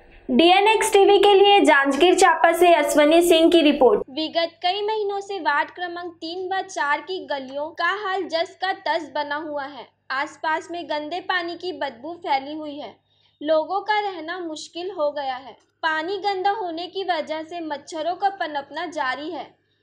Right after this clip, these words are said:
जिससे मलेरिया जैसी बीमारी फैलने की आशंका बनी हुई है। ग्राम पिरदा के ग्रामीणों दुर्गावती हर नारायण जायसवाल का कहना है कि गलियों का गंदा पानी आसपास के कई घरों में घुस रहा है।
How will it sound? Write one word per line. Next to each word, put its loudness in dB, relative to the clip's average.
जिससे -8
मलेरिया -4
जैसी -6
बीमारी -6
फैलने -8
की -12
आशंका -4
बनी -8
हुई -12
है। -14
ग्राम -4
पिरदा -2
के -6
ग्रामीणों -6
दुर्गावती -6
हर -2
नारायण -4
जायसवाल -4
का -8
कहना -10
है -10
कि -14
गलियों -6
का -8
गंदा -6
पानी -10
आसपास -4
के -10
कई -6
घरों -6
में -10
घुस -14
रहा -6
है। -16